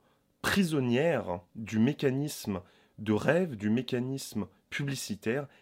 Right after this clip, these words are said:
qu'est le cinéma, et le parallèle est total entre ces deux dimensions de la narration que sont la narration publicitaire et la narration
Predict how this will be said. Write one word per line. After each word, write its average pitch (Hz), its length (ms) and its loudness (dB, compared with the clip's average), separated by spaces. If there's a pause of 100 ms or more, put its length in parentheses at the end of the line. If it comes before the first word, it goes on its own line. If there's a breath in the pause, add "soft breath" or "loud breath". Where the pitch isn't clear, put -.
(140 soft breath)
qu'est 135 300 4
le 107 120 2
cinéma, 107 560 0
et 101 60 -4
le 98 120 -2
parallèle 117 600 0
est 107 300 -2
total 123 460 -2 (340 loud breath)
entre 107 240 0
ces 113 180 -2
deux 113 180 0
dimensions 107 440 -4
de 104 80 -2
la 92 100 -2
narration 90 360 -2
que 113 100 -6
sont - 120 -8
la 95 80 -4
narration 95 340 -2
publicitaire 101 520 -6
et 113 60 -4
la 98 100 -2
narration 101 400 -8